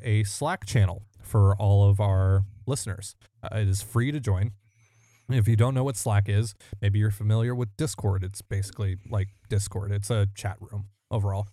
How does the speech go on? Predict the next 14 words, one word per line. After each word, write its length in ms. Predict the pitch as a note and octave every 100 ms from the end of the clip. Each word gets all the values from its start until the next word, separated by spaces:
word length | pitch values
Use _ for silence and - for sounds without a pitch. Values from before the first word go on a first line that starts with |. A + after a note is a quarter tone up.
| - - -
uh, 280 | G2 F#2 F#2+
for 160 | A2
our 80 | G2
listeners 580 | G2 G2+ G2+ F#2+ F#2 F#2+ -
and 200 | G2 F#2
for 140 | G2+ C3
us, 400 | C3+ - - -
uh, 600 | A2 F#2+ F#2+ F#2+ F#2+ G#2
to 340 | - G#2 G2 G2
all 420 | G2+ G2+ G2 G2 - -
interact 400 | G#2+ A#2+ B2 G#2
with 160 | G2
one 100 | G2+
another. 360 | F#2+ F#2+ F#2+